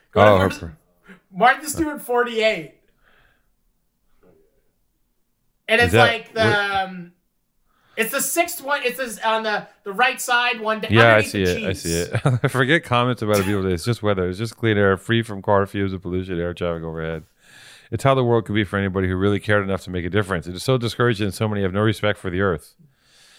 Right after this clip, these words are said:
Speaker 2: for clean and breathable air. This is, what day is this? This is three days ago. <laughs>
Speaker 1: Isn't it
Speaker 2: Uh,
Speaker 1: wild?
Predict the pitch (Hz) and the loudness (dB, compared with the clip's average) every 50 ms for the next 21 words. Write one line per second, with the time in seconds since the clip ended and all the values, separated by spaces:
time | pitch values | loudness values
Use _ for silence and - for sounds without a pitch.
0 | - _ _ _ _ _ _ - 113 - - - 127 131 127 123 110 90 107 110 | -20 _ _ _ _ _ _ -8 -8 -4 0 2 2 4 4 2 2 2 2 2
1 | 104 107 98 90 90 69 76 90 92 87 80 73 67 58 _ _ _ _ _ _ | 2 0 0 -2 -2 -2 -2 -2 -2 -2 -2 -4 -6 -10 _ _ _ _ _ _
2 | - - 113 104 - 107 92 92 110 123 113 - 92 87 82 80 73 71 73 71 | -6 -6 -6 -4 -4 -8 -8 -4 -4 -4 -2 -2 -2 0 0 -2 -4 -6 -8 -12
3 | - - - - 90 85 - 87 85 85 - - 107 113 104 101 101 98 - 92 | -12 -16 -14 -12 -12 -10 -8 -8 -8 -8 -6 0 2 4 4 4 4 4 2 -2
4 | 78 92 101 107 - - - - - - - - - 1077 1077 1077 1077 1077 1077 1077 | 0 2 2 2 0 -4 -14 -20 -20 -14 -10 -8 -6 -4 -4 -4 -4 -4 -6 -8
5 | 1077 1077 1077 1077 - - - - _ _ _ - - _ _ _ - - _ - | -10 -10 -10 -12 -12 -14 -20 -20 _ _ _ -20 -20 _ _ _ -20 -14 _ -4
6 | - - - - - - - - - - - _ _ _ - - - - 110 269 | -4 -4 -4 -6 -14 -20 -20 -20 -20 -20 -20 _ _ _ -14 -8 -4 0 2 2
7 | - - 113 - - 107 - - 240 262 330 480 | 2 4 2 2 2 2 2 2 2 2 0 0